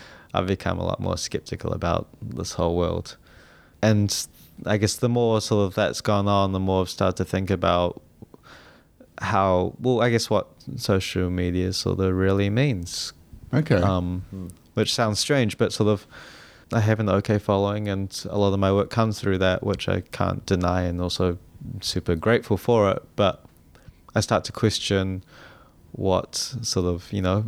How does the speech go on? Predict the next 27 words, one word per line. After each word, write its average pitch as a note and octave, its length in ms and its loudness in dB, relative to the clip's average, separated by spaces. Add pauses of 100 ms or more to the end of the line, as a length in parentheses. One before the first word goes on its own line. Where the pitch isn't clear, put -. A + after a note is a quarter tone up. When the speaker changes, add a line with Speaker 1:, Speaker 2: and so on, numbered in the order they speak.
(100)
Speaker 1:
brands A2 480 2
are G2 120 6
after F#2+ 240 2
numbers. F2 480 2
They F2+ 120 0
want F2+ 180 0
likes. F2 400 -2
They F#2 140 -2
want, F2 400 -6 (800)
they C3+ 100 0
want B2 220 2
a A2 40 2
following G2 460 0
as G2+ 160 0
well. G2+ 340 2
Um, F2 420 -2 (120)
Speaker 3:
Hmm. F2 200 -12 (920)
Speaker 1:
but - 340 0
what G#2 400 -2 (840)
does A2 180 0
that G#2+ 220 2 (160)
even F#2+ 500 0
really F#2 420 2
mean? A#2 640 0
Like, G2+ 320 2
if - 140 -2
you're G#2 180 2